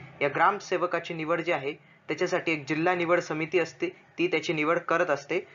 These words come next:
राज्य शासन ग्रामसेवकांची, अ, नेमणूक करत नाही, हे लक्षात ठेवा. जे मुंबई ग्रामपंचायत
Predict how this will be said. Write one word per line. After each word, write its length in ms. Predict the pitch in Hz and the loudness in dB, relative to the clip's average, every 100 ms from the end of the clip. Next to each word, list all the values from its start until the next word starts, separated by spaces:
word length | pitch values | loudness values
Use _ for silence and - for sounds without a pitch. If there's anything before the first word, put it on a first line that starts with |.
| - | -6
राज्य 340 | 135 151 151 175 | 0 0 2 0
शासन 380 | 170 156 165 156 | 0 -4 -8 -2
ग्रामसेवकांची, 880 | 143 160 160 151 147 147 147 160 165 - - - - | 0 0 -2 -4 -2 -4 -2 -2 -4 -10 -20 -10 -2
अ, 160 | 127 131 - | 0 0 -4
नेमणूक 380 | 143 151 156 170 | -4 -2 0 0
करत 380 | 156 151 - - | 0 -2 -2 -6
नाही, 280 | 143 135 139 - | -4 -4 -6 -4
हे 80 | 151 | -4
लक्षात 240 | 151 175 | -2 -2
ठेवा. 260 | 156 139 131 - _ _ _ _ _ _ _ 135 | -2 -2 -2 -6 _ _ _ _ _ _ _ -4
जे 140 | 165 | -2
मुंबई 380 | 170 175 180 208 | 0 0 2 0
ग्रामपंचायत 680 | 160 156 165 170 160 180 | 2 0 0 -2 -4 -4